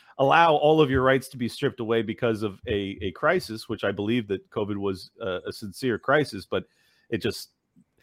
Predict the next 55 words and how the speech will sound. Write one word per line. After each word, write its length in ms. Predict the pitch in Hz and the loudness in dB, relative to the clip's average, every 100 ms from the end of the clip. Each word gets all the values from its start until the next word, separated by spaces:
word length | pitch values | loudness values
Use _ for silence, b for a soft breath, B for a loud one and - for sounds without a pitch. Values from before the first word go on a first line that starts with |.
| _ | _
this 140 | 147 143 | 0 0
is 120 | 127 | 0
the 80 | 120 | 2
type 200 | 139 117 | 4 4
of 120 | 117 | 2
insanity 500 | 104 - 113 104 101 | -2 0 0 2 0
that 120 | 98 | -2
you 100 | 95 | -4
get. 300 | 90 131 113 b b | 2 4 2 b b
Uh, 160 | 117 101 98 | 4 4 2
and 180 | 117 | -2
speaking 380 | 104 - 165 143 | -2 4 4 4
of 100 | 120 | 0
insanity, 540 | 104 98 139 156 110 110 | 0 0 0 2 2 0
the 80 | |
last 260 | 110 117 110 | 4 2 2
time 200 | 131 113 | 0 0
we 160 | 110 151 | 0 -2
spoke, 320 | - 101 98 | -2 -2 -2
you 140 | - 156 | -2 0
were 300 | 147 120 - b - | 4 2 0 b 0
on 160 | 131 123 | 2 4
the 80 | |
verge 400 | 101 113 147 131 | 0 2 2 2
of 160 | 113 95 | -2 -2
not 320 | 104 117 120 | 0 0 0
being 260 | 117 113 104 | -2 -2 -2
able 240 | 107 107 92 | -4 -6 -10
to 340 | - 107 95 _ _ - | -6 -4 -6 _ _ -12
do 200 | 107 165 | 2 4
your 240 | 170 147 127 | 6 4 4
job 440 | 104 135 156 131 | 4 6 6 4
because 320 | 113 - 120 | 0 0 0
you 80 | 117 | 0
were 200 | 120 117 | 0 0
unwilling 540 | - 131 120 123 120 113 | 0 0 2 2 2 0
to 180 | - 120 | -2 -6
provide 500 | - 107 120 110 95 | -4 0 2 2 0
evidence 460 | 127 123 117 104 - | 0 0 0 -4 -6
of 80 | 95 | -2
vaccination. 640 | 101 92 104 120 120 101 | -2 -2 -4 -2 -2 -4
Whether 240 | 95 107 104 | -4 0 2
or 60 | |
not 180 | 101 98 | 2 0
you 100 | 98 | -2
had 120 | 92 | -4
received 420 | 95 - 131 117 | -6 -4 -2 0
it 100 | 104 | -2
was, 280 | 95 95 87 _ _ _ - | -2 -4 -4 _ _ _ -4
uh, 80 | 98 | -4
besides 520 | 92 - 139 160 113 | -2 2 4 4 2
the 80 | 104 | -8
point. 320 | - 104 104 | -2 -2 -2
You 80 | 95 | -2
just 260 | 98 - | -2 -4